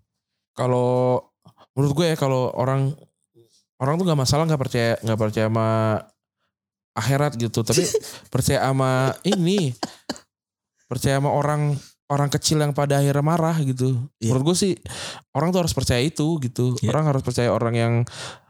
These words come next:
Speaker 1: tertindas ntar bakalan marah gitu. Gue sih nggak, nggak, nggak, nggak bisa maksa orang percaya sama, sama akhirat gitu.
Speaker 2: Hmm.
Speaker 1: Gue juga nggak pengen orang, orang jahat cuma dihukumnya di akhirat, enak banget menurut gue ya.
Speaker 2: <laughs>
Speaker 1: Menurut gue enak banget gitu.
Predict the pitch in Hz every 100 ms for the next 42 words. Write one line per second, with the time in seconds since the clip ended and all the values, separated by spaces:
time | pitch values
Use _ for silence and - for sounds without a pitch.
0 | _ _ - - 131 135 147 - 156 131
1 | 127 120 120 139 147 143 135 123 - 123
2 | - 139 151 185 208 151 143 127 131 -
3 | 113 127 120 127 131 127 135 131 110 127
4 | 123 - 120 127 131 123 127 127 123 123
5 | - - - - - - _ _ - 113
6 | 113 120 120 - 123 120 120 113 156 180
7 | 165 139 - 143 135 _ _ 123 117 110
8 | - - 135 131 127 120 113 117 107 110
9 | 110 104 110 107 107 117 117 - 120 117
10 | 113 117 117 120 156 165 107 - 131 208
11 | 185 151 147 190 - 123 440 - 381 -
12 | 403 - 95 135 147 120 127 160 151 151
13 | 120 120 127 120